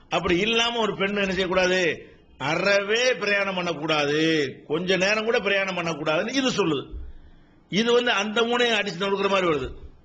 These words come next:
ஒரு நாள், ரெண்டு நாள், மூணு நாள் நம்மள. இது வந்து காணால அ-, அ-, அஞ்சு மணி நேரம், மூணு மணி நேரம் பிரயாணம் கூட பண்ணக்கூடாது.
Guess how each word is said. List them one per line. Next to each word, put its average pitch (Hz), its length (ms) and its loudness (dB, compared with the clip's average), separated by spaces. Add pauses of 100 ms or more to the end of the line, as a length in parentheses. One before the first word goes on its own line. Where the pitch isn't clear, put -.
(280)
ஒரு 190 160 2
நாள், 214 200 2
ரெண்டு 196 220 -2
நாள், 190 80 0
மூணு 190 180 -2
நாள் 196 140 2
நம்மள. 185 440 0 (280)
இது 208 240 0
வந்து 220 580 2
காணால 208 440 0
அ-, 170 120 0
அ-, 151 260 -4
அஞ்சு 185 260 -2
மணி 214 160 2
நேரம், 208 160 2
மூணு 226 140 -2
மணி 220 120 0
நேரம் 202 160 0
பிரயாணம் 185 260 0
கூட 196 80 -2
பண்ணக்கூடாது. 156 580 -4